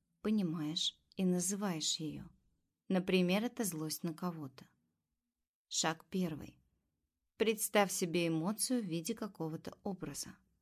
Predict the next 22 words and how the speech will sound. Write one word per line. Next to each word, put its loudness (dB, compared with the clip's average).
Образ 0
сам 0
придет, -6
ты 0
его -2
увидишь. -4
Представь 2
внутри 2
себя 0
тюрьму, -4
и -2
там -2
этот -6
образ. -8
Нашу 0
эмоцию, -4
запертую -6
в -16
тюрьме. -4
Смотри -2
на 0
нее -4